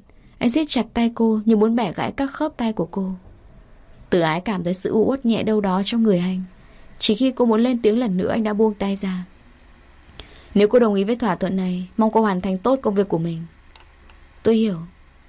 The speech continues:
Tử Ngôn trầm tư đôi chút, muốn nói gì đó, nhưng rồi lạnh nhạt bỏ đi. Bóng lưng cao lớn thẳng tắp của anh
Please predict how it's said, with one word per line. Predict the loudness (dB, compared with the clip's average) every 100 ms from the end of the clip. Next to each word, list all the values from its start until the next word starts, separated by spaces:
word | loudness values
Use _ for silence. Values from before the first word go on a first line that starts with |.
| -20 -20 -10 0
Tử | 2
Ngôn | 2 0
trầm | 0 -2
tư | 0 0
đôi | 0 -2
chút, | -4 -6 -8 -2
muốn | 2
nói | 2 0
gì | -2 -2
đó, | -2 -6 -8 -4
nhưng | -2
rồi | 2 2
lạnh | 0 -2
nhạt | -4 -2
bỏ | -4 -4
đi. | -6 -8 -10 _ -20 -20 _ -20 -20 -20 -6
Bóng | -2 0
lưng | 0 0
cao | 0 0
lớn | 0 0 -2
thẳng | -4
tắp | -2 -4 -4
của | -6
anh | -4 -6